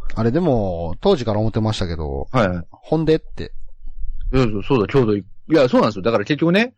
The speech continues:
Speaker 2: うん。
Speaker 1: ほんでなんですよ。
Speaker 2: うん。どうなるん？京都行って。
Speaker 1: だからその、それをね、こう多分女子にインタビューしたらいいと思います。多分あの、そうだ、京都行こうっていう、
Speaker 2: うん。
Speaker 1: いうキャッチフレーズで京都行きましたって言って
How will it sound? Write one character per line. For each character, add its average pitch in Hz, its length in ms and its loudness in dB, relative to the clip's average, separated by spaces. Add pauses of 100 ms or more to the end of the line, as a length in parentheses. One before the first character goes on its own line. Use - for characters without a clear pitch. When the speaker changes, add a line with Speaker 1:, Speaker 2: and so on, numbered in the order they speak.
(160)
Speaker 2:
う 98 40 -2
ん。 82 200 -2
Speaker 1:
ほ 233 160 4
ん 240 60 6
で 247 160 6
な 165 100 4
ん - 40 4
で 107 40 -2
す 90 120 -10
よ。 82 220 -8
Speaker 2:
う 95 60 -2
ん。 78 240 -2 (460)
ど 131 160 2
う 151 40 2
な 101 100 -2
る 78 80 -8
ん？ - 180 -14
京 98 140 -2
都 82 100 -4
行 78 80 -6
っ - 40 -20
て。 - 220 -8 (1080)
Speaker 1:
だ 156 100 2
か 139 60 6
ら 131 40 0
そ 170 100 2
の、 143 160 4
そ - 140 -2
れ 240 100 6
を 220 80 4
ね、 220 180 4
こ 175 100 0
う - 20 0
多 156 80 4
分 123 100 0
女 202 120 2
子 139 180 -2
に 110 400 2 (760)
イ 214 100 4
ン 226 80 6
タ 165 120 4
ビ 113 100 0
ュ - 40 0
ー - 20 -2
し - 60 -8
た 110 100 2
ら 98 180 -2
い - 80 -12
い 110 140 -4
と 104 80 0
思 92 100 -2
い - 20 -2
ま 90 80 -4
す。 - 80 -18
多 92 100 -4
分 87 120 -2
あ 90 40 0
の、 87 200 -2 (1000)
そ 190 180 2
う 170 40 0
だ、 139 100 4
京 190 180 2
都 147 80 -2
行 156 120 0
こ 165 200 2
う 135 60 -2
っ - 40 -20
て - 120 -2
い 117 80 4
う、 107 120 0
Speaker 2:
う 107 60 0
ん。 90 180 0
Speaker 1:
い 160 80 6
う 160 80 6
キ - 80 0
ャ 160 60 2
ッ - 20 -2
チ - 160 -2
フ 165 80 4
レ 170 60 6
ー 147 40 4
ズ 139 60 -6
で 127 80 0
京 151 160 2
都 - 80 0
行 - 80 -2
き 160 80 2
ま 156 120 4
し - 80 0
た 120 140 2
っ 113 60 -4
て - 120 -2
言 90 200 0
っ - 20 -4
て 127 400 6